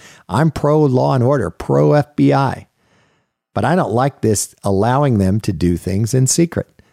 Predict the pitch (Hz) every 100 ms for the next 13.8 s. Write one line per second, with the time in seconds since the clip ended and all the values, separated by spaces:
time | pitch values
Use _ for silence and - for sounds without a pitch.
0 | _ _ - 85 80 87 92 95 127 147
1 | 160 - 120 98 82 - _ _ _ _
2 | - 113 147 131 120 151 - - 104 -
3 | - 165 180 220 139 95 82 - 95 95
4 | - 113 - 160 175 - 113 87 107 -
5 | _ _ _ _ _ _ _ _ _ _
6 | - 117 117 123 143 139 - - 104 123
7 | 131 131 - 143 143 160 - 156 156 165
8 | - - - _ _ _ _ _ _ -
9 | 131 135 147 - 127 143 110 131 147 139
10 | 139 120 - 147 147 123 127 113 143 143
11 | 131 117 - - _ _ - 135 151 -
12 | - 190 - 131 92 - - 110 101 104
13 | - - 90 87 - 62 -